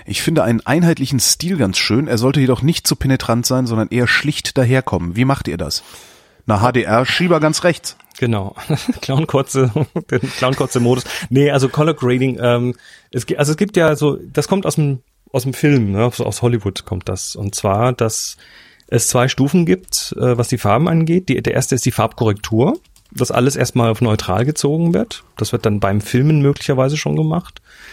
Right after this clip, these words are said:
Speaker 2: Äh, und dann eben das Grading. Und das Grading ist dann quasi der, dem, dem, dem Produkt einen, ja, so einen Farbstempel aufzudrücken,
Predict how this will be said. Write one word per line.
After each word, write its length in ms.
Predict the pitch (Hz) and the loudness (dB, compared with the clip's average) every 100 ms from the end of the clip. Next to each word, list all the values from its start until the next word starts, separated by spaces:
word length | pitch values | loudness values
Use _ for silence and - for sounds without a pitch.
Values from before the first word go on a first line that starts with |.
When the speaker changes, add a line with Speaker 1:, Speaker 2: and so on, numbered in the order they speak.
| - - _ - | -20 -20 _ -4
Speaker 2:
Äh, 140 | 127 123 | 2 2
und 280 | 143 127 | 4 4
dann 180 | 120 127 | 4 2
eben 260 | 147 143 131 | 2 2 4
das 260 | 123 113 | 0 -2
Grading. 540 | 104 127 127 147 156 143 | 2 4 6 4 4 4
Und 80 | 123 | 2
das 160 | 117 | 0
Grading 340 | 110 113 131 123 | 2 2 2 0
ist 160 | - | 0
dann 200 | 117 110 | 0 0
quasi 360 | - - 107 113 | -2 -2 0 2
der, 180 | 110 104 | 2 0
dem, 460 | 107 110 110 104 | -4 -4 -4 -4
dem, 300 | - 110 110 104 - | -6 -6 -6 -8 -2
dem 120 | 123 | 0
Produkt 480 | 117 123 151 - - | 0 0 -2 -4 -4
einen, 480 | - 123 120 120 113 - - - - - - | 0 2 4 2 0 -4 -20 -20 -20 -20 -8
ja, 440 | 117 117 123 123 | 0 4 4 2
so 160 | 101 135 | -2 -2
einen 220 | 131 123 | 0 0
Farbstempel 1040 | - 117 147 143 - - - 139 180 151 | 0 0 0 0 -4 -4 0 0 2 0
aufzudrücken, 920 | 123 101 - - - 107 92 110 95 | 0 -4 -6 -10 -8 -10 -10 -8 -8